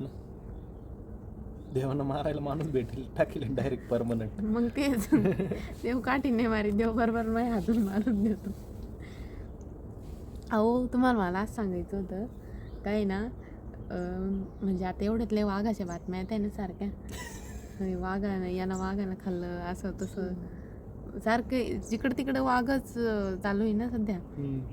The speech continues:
Speaker 2: तर मला बी काय भीती वाटते माहिती आहे का? मी ना रात्री, अं, जे पाणी असतं ना, असं खरकटं पाणी म्हणतो आपण, ते फेकायला मागं जात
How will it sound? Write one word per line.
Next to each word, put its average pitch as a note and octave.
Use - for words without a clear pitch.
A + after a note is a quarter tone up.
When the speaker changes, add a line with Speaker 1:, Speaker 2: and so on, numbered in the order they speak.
Speaker 2:
तर G3+
मला G#3
बी C#4
काय E4
भीती C4+
वाटते G#3
माहिती C4
आहे A3
का? G3+
मी B3
ना C4+
रात्री, B3+
अं, G3
जे G#3+
पाणी G#3+
असतं A#3+
ना, F#3
असं G3+
खरकटं A3+
पाणी G#3+
म्हणतो G3
आपण, G3
ते A3+
फेकायला G3
मागं G#3
जात F3